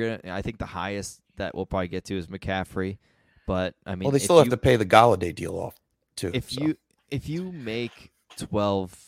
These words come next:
Speaker 1: thirteen million dollars as a running back, you are highly paid as a running back. That's, that's what it is. That's the market right now. It will probably change because, you know, football changes.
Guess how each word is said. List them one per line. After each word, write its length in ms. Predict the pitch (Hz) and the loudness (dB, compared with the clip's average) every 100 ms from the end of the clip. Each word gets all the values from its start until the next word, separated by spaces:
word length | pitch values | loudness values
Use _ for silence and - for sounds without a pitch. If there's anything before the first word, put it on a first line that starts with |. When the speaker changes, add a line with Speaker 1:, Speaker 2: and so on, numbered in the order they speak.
| - | -6
Speaker 1:
thirteen 340 | - 95 104 92 | -2 -2 -2 -4
million 220 | 92 92 | -4 -2
dollars 340 | 87 87 92 | -2 0 0
as 120 | 90 82 | -2 -4
a 60 | |
running 200 | 85 87 | -6 -6
back, 240 | 90 90 - - | -6 -8 -10 -20
you 280 | 87 101 107 | -10 -6 -2
are 320 | 98 98 90 - | 0 -2 -4 -10
highly 340 | - 85 107 110 | -8 -4 -4 -4
paid 280 | 98 98 | -2 -2
as 100 | 98 | -2
a 60 | 90 | -2
running 200 | 98 101 | -4 -6
back. 220 | 58 - _ _ _ _ | -10 -14 _ _ _ _
That's, 320 | - 85 - - | -8 -8 -8 -10
that's 200 | 95 98 | -10 -8
what 120 | 95 95 | -8 -6
it 100 | 107 | -6
is. 280 | 101 - - | -8 -10 -8
That's 380 | 92 104 - - | -6 -6 -10 -14
the 120 | 113 | -8
market 340 | 113 98 - 90 | -4 -4 -6 -8
right 180 | 87 | -8
now. 220 | - 78 - _ _ _ | -8 -10 -10 _ _ _
It 60 | 110 | -2
will 100 | 113 | -2
probably 380 | - 90 127 165 | -2 -4 -4 -8
change 460 | - 117 104 120 - | -6 -4 -4 -6 -10
because, 420 | 104 104 95 98 _ _ | -8 -6 -6 -10 _ _
you 100 | 95 | -8
know, 160 | 117 - _ | -8 -8 _
football 320 | 101 92 117 | -2 0 0
changes. 520 | 117 131 123 82 - | -2 -6 -8 -10 -12